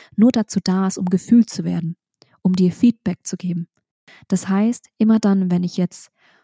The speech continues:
vor einer großen Herausforderung stand, zum Beispiel vor der Abmeldung aus Deutschland, ne, um mich jetzt international aufzustellen, hatte ich unfassbare Angst gehabt, weil mir gefühlt Sicherheit dann gefehlt hat. Und da mal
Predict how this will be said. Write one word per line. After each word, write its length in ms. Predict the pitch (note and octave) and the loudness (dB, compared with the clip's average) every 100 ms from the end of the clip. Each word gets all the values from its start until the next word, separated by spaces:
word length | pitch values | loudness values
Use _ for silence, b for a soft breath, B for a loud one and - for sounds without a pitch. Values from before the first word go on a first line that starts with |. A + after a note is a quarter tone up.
| _ | _
vor 240 | - G#3+ | 2 2
einer 180 | G#3+ G3+ | 2 0
großen 400 | - G3 - F3+ | 2 0 2 0
Herausforderung 640 | F3+ F3+ - F3+ F3 E3+ | 0 -2 -2 0 0 -2
stand, 400 | D#3+ F3+ F3 F3+ | -4 -4 -2 -4
zum 140 | A#3+ | -2
Beispiel 320 | A#3+ A3 - G#3 | 0 0 -2 -4
vor 520 | - G3 F#3 F#3 F#3 - _ _ | 0 2 2 2 -2 -6 _ _
der 180 | F#3+ F3+ - | -2 -2 -2
Abmeldung 560 | A3+ - G3 F#3+ F#3 F3+ | -8 -2 2 2 2 -2
aus 200 | E3 - | -6 0
Deutschland, 540 | G3 - - - G3+ _ | 0 0 -6 -10 -10 _
ne, 160 | F#3+ | -4
um 80 | G3+ | -2
mich 160 | F#3 F#3 | -2 -4
jetzt 160 | F3+ | -6
international 720 | F#3 F#3 F3+ F3 - F3 G3+ | -6 -4 -4 -2 -2 0 0
aufzustellen, 760 | A#3 E3 - - - F#3 F#3 C4 - _ | 0 -2 -4 -4 -2 0 2 0 -4 _
hatte 200 | G3 G#3 | -4 -2
ich 140 | G3 - | -4 0
unfassbare 800 | G#3 A#3+ - G3+ - F#3+ F#3 - | 2 2 0 -4 -4 -4 -4 -4
Angst 320 | G#3 C4 - | -2 -2 -4
gehabt, 400 | F#3+ F#3+ F#3+ - G#3+ | -8 -8 -10 -12 -4
weil 340 | F#3 F3+ F3+ - _ _ | -2 0 -2 -6 _ _
mir 180 | F#3 F#3 | 0 2
gefühlt 580 | G3 - - B3 B3+ - _ | 0 0 2 2 2 -4 _
Sicherheit 540 | - A3 G#3+ F#3+ F#3 - | 0 0 0 -4 -4 -4
dann 180 | F3+ F#3 | -4 -6
gefehlt 480 | - F3+ F#3 F#3 - | -8 -6 -4 -4 -8
hat. 160 | - - _ b b b b b b _ | -14 -14 _ b b b b b b _
Und 440 | G3 G3 G3+ G3+ - _ _ _ _ _ _ | 2 4 4 -2 -8 _ _ _ _ _ _
da 200 | - F#3+ | -2 0
mal 420 | G#3+ G3+ G3 G3 | 0 0 0 -2